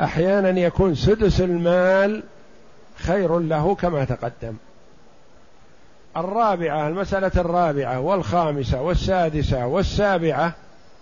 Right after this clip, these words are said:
هذه كم؟ أربع، بهذه مع هذه، أو تلك مع الأخرى،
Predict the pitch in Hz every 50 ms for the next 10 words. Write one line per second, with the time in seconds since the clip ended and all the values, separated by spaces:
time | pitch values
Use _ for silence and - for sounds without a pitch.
0 | - - - - - - - - 143 160 170 165 - - 185 196 214 233 240 -
1 | - - - - - - 185 196 185 160 135 135 120 104 - - - - - -
2 | - - - - - - - - - - - - - - - - - - - -
3 | 131 151 170 190 202 208 214 - - - - - - - - - - - - -
4 | - - - - - - - - - 160 190 202 202 202 202 190 180 160 143 147
5 | 151 170 185 190 196 208 226 233 254 - - - 165 175 185 175 - - 202 190
6 | - 175 170 175 175 151 156 170 175 196 202 196 - - 165 180 202 214